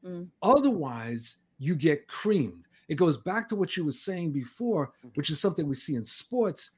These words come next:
Speaker 2: where often, uh, the owners will portray the fights of billionaires against, against millionaires, thereby trying to make it seem like it's of little consequence.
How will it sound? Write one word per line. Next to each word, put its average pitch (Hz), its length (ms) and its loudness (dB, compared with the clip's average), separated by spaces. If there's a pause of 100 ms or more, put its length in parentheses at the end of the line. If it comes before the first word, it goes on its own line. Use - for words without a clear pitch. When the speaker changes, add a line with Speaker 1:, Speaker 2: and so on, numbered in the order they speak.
(160)
Speaker 2:
where 156 200 -2
often, 170 560 0
uh, 131 400 -4 (160)
the 143 380 2
owners 165 680 4 (420)
will 147 260 4
portray 175 500 -2
the 135 80 -4
fights 175 460 -4
of 117 180 -6
billionaires 170 600 4
against, 147 340 -2 (160)
against 147 460 -6
millionaires, 143 720 2 (400)
thereby 170 480 6
trying 175 540 -4
to 143 120 -8
make 160 400 -2
it 147 140 -4
seem 180 340 0
like 147 160 -4
it's 127 140 -8
of 135 200 -6
little 156 220 2
consequence. 180 720 -8